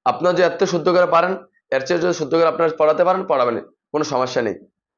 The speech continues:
অনেকে পর-, উচ্চারণ করে কি তালিব্যাস স, তালিব্যাস স। এটা সঠিক উচ্চারণ হচ্ছে যে তালব্য স, তালব্য স, মদিনা স, অথবা পেটকারা মদিনা,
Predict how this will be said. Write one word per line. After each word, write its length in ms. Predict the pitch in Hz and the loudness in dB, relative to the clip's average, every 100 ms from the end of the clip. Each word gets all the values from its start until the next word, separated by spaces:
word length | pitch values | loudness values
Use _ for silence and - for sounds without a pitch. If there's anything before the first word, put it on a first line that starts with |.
| _ _ _ _ _ - | _ _ _ _ _ -2
অনেকে 260 | 156 185 190 | 0 2 2
পর-, 220 | 190 185 | 2 2
উচ্চারণ 280 | 180 196 190 | 0 2 0
করে 120 | 196 | 2
কি 120 | 180 156 | 0 0
তালিব্যাস 440 | 170 160 160 165 - | 0 0 2 0 0
স, 40 | 110 98 | -4 0
তালিব্যাস 380 | 147 160 156 123 | -2 0 0 -2
স। 40 | 117 98 - _ _ _ _ - | -4 -8 -12 _ _ _ _ -4
এটা 120 | 143 | -2
সঠিক 320 | 156 165 170 185 | 0 -2 0 -2
উচ্চারণ 240 | 185 190 | 0 0
হচ্ছে 160 | 190 196 | 2 2
যে 140 | 196 202 - _ _ - | 0 -2 -10 _ _ 0
তালব্য 400 | 147 170 175 151 165 | 2 2 0 0 0
স, 80 | 139 98 - _ _ _ | 0 -6 -8 _ _ _
তালব্য 400 | 135 143 165 147 160 | -2 0 0 0 0
স, 80 | 156 117 - _ 127 | 0 -4 -8 _ -6
মদিনা 340 | 127 147 165 165 | -2 0 0 -2
স, 120 | - 110 - _ _ _ - | -2 -6 -6 _ _ _ -6
অথবা 260 | - 170 175 | 0 0 0
পেটকারা 440 | 175 165 180 170 | -2 -2 0 0
মদিনা, 360 | 170 156 165 | 0 0 -2